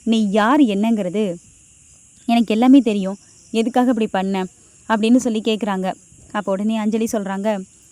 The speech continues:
"நீ பண்ணதை விடவா நான் எதுவும் பெருசா தப்பு பண்ணிட்டேன்? ஆனா நீ பண்ண விஷயங்கள் எல்லாத்தையுமே எனக்கு தெரியாதுன்னு நினைச்சிட்டு இருக்கியா? நீ பண்ண ஒரு ஒரு விஷயமும் எல்லாமே எனக்கு தெரியும். ஆனா உன்ன மாதிரி ஒருத்தன் கூட வாழ்ந்திருக்கேன்னு நினைக்கும் பொழுது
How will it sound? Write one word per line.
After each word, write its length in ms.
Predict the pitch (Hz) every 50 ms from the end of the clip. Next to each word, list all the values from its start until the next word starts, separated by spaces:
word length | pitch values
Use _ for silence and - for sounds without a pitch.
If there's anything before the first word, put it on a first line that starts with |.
| - -
"நீ 240 | - 233 247 262 269 233
பண்ணதை 300 | 262 226 226 247 254 254
விடவா 420 | 226 214 202 208 226 240 220 208 180 -
நான் 200 | - 214 214 220
எதுவும் 320 | 220 220 247 240 220 214
பெருசா 180 | 214 220 - 254
தப்பு 320 | 226 233 214 254 240 240
பண்ணிட்டேன்? 400 | 233 233 226 214 277 277 240 214 196 - _ - _ _ _ - -
ஆனா 360 | - 220 226 240 233 202 190 - _ - _ _ _
நீ 180 | - 233 240 240
பண்ண 320 | 190 - 214 226 240 269
விஷயங்கள் 420 | 254 233 - - 269 254 240 226 214
எல்லாத்தையுமே 800 | 190 190 196 220 233 220 226 208 196 196 214 226 208 190 -
எனக்கு 360 | - - 226 226 208 214 226 220
தெரியாதுன்னு 320 | 233 269 285 277 285 269
நினைச்சிட்டு 340 | 240 220 214 - 247 196 190
இருக்கியா? 460 | 196 185 165 185 180 185 202 214 190 190 - - - - - - -
நீ 140 | 233 233
பண்ண 320 | 196 202 202 208 220 254 262
ஒரு 220 | 226 214 208 233
ஒரு 160 | 233 254 233
விஷயமும் 560 | 214 202 - - 202 190 196 208 196 180 185 - _
எல்லாமே 380 | - 202 220 240 262 254 254
எனக்கு 200 | 247 220 202 175
தெரியும். 440 | 185 - 180 190 196 196 202 196 185 - _ - - - - - - -
ஆனா 300 | - 208 226 233 214 185 196
உன்ன 300 | 208 202 220 226 247 262
மாதிரி 260 | 262 269 285 285 294
ஒருத்தன் 240 | 262 226 196 202 196
கூட 180 | 196 208 220 220
வாழ்ந்திருக்கேன்னு 460 | 208 202 202 226 220 240 233 - 240
நினைக்கும் 360 | 240 226 214 196 170 208 202
பொழுது 400 | 190 190 190 196 185 240 214 180